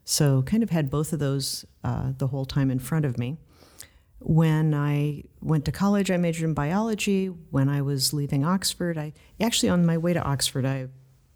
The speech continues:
thought that environmental policy might be the career I wanted to go into because it seemed to combine my love of science and nature with, uh, my preference for engaging more directly with people than spending my time in a lab.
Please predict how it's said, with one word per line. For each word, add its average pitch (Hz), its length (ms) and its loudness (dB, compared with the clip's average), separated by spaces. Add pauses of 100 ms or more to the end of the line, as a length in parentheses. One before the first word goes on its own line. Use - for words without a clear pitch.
(120)
thought 143 380 0
that 131 120 -2
environmental 135 720 0 (520)
policy 131 540 2
might 135 300 0
be 135 340 0 (480)
the 143 100 2
career 143 300 2
I 139 60 2
wanted 135 260 2
to 139 60 2
go 147 220 0
into 135 300 0
because 143 360 -2
it 143 80 -4
seemed 180 220 2
to 156 60 -2
combine 143 600 0 (500)
my 143 160 4
love 139 220 2
of 135 120 0
science 139 520 2
and 135 240 0
nature 139 500 -2
with, 139 500 -6 (440)
uh, 135 300 2 (200)
my 139 480 0
preference 147 400 -4
for 139 220 -4
engaging 135 480 0
more 139 240 0
directly 139 480 -4
with 135 260 -8
people 247 400 -2 (240)
than 170 320 2
spending 156 560 0
my 143 140 0
time 147 320 0
in 131 80 2
a 127 60 2
lab. 120 300 -6